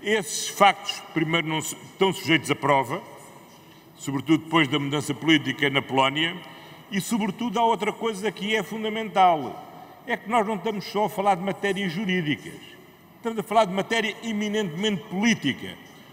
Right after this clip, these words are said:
Uma votação no Conselho, se vinte e seis contra um, é melhor do que uma não votação no Conselho Europeu, onde se fica numa nebulosa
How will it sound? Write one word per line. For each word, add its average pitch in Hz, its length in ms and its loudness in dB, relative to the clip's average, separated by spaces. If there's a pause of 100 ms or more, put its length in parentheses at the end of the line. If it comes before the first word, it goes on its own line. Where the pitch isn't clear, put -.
(180)
Uma 208 240 2
votação 220 680 -2
no 226 180 -4
Conselho, 113 720 -2 (760)
se - 240 -6
vinte 233 360 2
e - 60 -10
seis 202 540 0
contra 180 420 4
um, 190 380 2 (720)
é 202 140 6
melhor 208 480 4 (120)
do 175 160 -4
que - 120 -8
uma 208 240 4
não 233 380 0
votação 202 580 -2
no 175 160 0
Conselho 165 440 0
Europeu, 214 540 2 (460)
onde 214 240 0
se 220 140 -2
fica 220 200 0
numa 214 200 -4
nebulosa 214 680 2